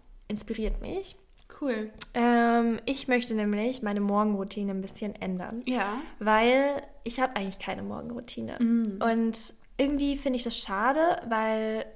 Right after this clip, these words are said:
Speaker 1: der Morgen ist so mein liebster Zeitpunkt am Tag.
Speaker 2: Mhm.
Speaker 1: Und ich mache halt immer irgendwie alles so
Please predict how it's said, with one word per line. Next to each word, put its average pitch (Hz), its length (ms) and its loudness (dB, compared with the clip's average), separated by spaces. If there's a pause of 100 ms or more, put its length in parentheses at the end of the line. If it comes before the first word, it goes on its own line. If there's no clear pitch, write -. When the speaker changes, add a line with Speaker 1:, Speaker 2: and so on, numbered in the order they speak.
(200)
Speaker 1:
der 226 80 -4
Morgen 262 640 2
ist 240 140 0
so 220 360 0
mein 208 400 -4
liebster 214 640 -4 (120)
Zeitpunkt 208 580 -6
am 240 140 -4
Tag. 254 500 -6
Speaker 2:
Mhm. 240 500 4
Speaker 1:
Und 226 560 0 (720)
ich - 160 -8
mache 240 160 -6
halt 277 180 2
immer 233 280 0
irgendwie 240 480 0
alles 240 340 -2
so 220 400 -2